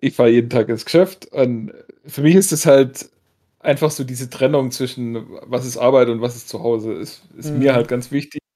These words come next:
Speaker 1: Und eben die Zeit, wo ich ins Geschäft fahr und vom Geschäft wieder zurück, das ist einfach Zeit, wo ich mich drauf vorbereiten kann morgens und abends dann auch wieder runterkommen kann. Also so richtig abschalten und sagen, „So, jetzt ist es vorbei.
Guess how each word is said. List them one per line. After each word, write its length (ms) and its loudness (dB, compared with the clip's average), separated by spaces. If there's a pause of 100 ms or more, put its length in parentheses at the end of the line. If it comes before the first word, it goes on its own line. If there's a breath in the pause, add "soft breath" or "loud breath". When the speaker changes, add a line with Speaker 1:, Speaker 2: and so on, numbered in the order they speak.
(720 soft breath)
Speaker 1:
Und 160 2
eben 300 0
die 140 -6
Zeit, 340 2
wo 120 4
ich 380 -6
ins 180 -8
Geschäft 280 -2
fahr 440 2
und 180 -8
vom 220 -6
Geschäft 300 -6
wieder 180 -2
zurück, 480 -4 (720 loud breath)
das 200 -2
ist 180 -10
einfach 560 -4 (400)
Zeit, 300 2
wo 100 2
ich 100 -4
mich 140 -10
drauf 200 -4
vorbereiten 560 4
kann 460 -2
morgens 500 -2
und 200 -14
abends 300 -4
dann 140 -10
auch 160 -10
wieder 640 -2 (260)
runterkommen 480 -2
kann. 300 -6
Also 200 -10
so 120 -12
richtig 380 -14 (680 loud breath)
abschalten 460 2
und 60 -6
sagen, 260 -2
„So, 280 4
jetzt 200 -12
ist 160 -14
es 80 -16
vorbei. 460 4